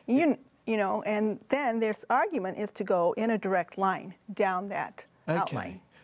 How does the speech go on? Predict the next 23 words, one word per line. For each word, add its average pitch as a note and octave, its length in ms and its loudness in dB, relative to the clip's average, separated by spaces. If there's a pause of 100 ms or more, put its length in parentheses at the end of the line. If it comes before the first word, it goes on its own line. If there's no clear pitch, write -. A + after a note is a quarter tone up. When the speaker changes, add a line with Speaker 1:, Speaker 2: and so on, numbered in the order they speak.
Speaker 1:
Mm-hmm. G3+ 240 -6 (160)
Speaker 2:
We F#3+ 200 4
would E3 220 2
say C#3 400 0
in G#2+ 140 0
English, A#2 640 -4
that's - 240 -4
a C3+ 200 0 (180)
logical B2 640 0
linear A#2 420 2 (240)
Speaker 1:
That's G4+ 280 0
logical. D#4 640 2
Speaker 2:
Yeah. A#3 260 -2 (100)
Speaker 1:
Yes. D4 300 2
In B3+ 160 4
fact, B3 360 0 (280)
you C4+ 80 4
know, B3 120 4
the A3+ 120 4
old A#3+ 240 6
homiletical G#3+ 880 2 (120)
saw G3 400 4
about, F#3 340 2